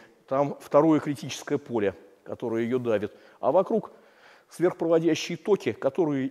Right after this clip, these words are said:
экранируют вот, вот это вот поле. Э, и, э, значит,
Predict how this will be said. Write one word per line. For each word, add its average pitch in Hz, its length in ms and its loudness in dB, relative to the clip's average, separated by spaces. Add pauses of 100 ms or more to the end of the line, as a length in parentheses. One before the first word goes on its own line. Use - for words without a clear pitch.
экранируют 156 680 0 (1160)
вот, - 760 -12
вот 123 240 -8
это 143 200 -2
вот 127 200 -4 (160)
поле. 101 340 -2 (1300)
Э, 120 360 -2
и, 151 320 -2
э, 123 220 -2 (520)
значит, 139 340 -8